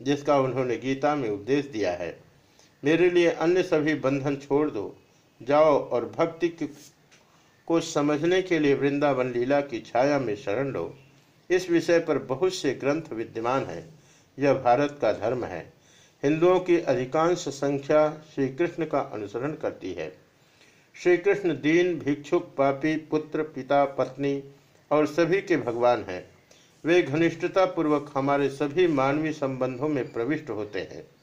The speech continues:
हर वस्तु को पवित्र कर देते हैं और अंत में हमें मुक्ति तक ले जाते हैं।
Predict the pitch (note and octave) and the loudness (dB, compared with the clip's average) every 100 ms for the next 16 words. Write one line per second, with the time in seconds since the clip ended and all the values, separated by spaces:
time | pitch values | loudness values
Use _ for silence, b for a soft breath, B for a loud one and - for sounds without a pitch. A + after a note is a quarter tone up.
0 | B B B B D#3 F3 E3+ E3 - E3+ | B B B B 2 4 4 2 0 0
1 | F3+ F3 D3 D3 E3 E3 D#3 D3 B2+ A#2+ | 2 0 0 0 0 -4 -2 -2 0 -4
2 | A2 G2 F2+ - _ _ b b - C#3 | -6 -10 -10 -16 _ _ b b 0 2
3 | C3 E3+ F3 E3+ E3+ D#3+ D3 D3 B2 C#3 | 2 2 2 2 2 2 2 0 0 -2
4 | C#3+ E3+ D#3+ C3+ B2+ A#2+ A2+ G#2 - F2+ | -4 -4 -2 -2 -2 -2 0 0 -2 -8
5 | E2 | -8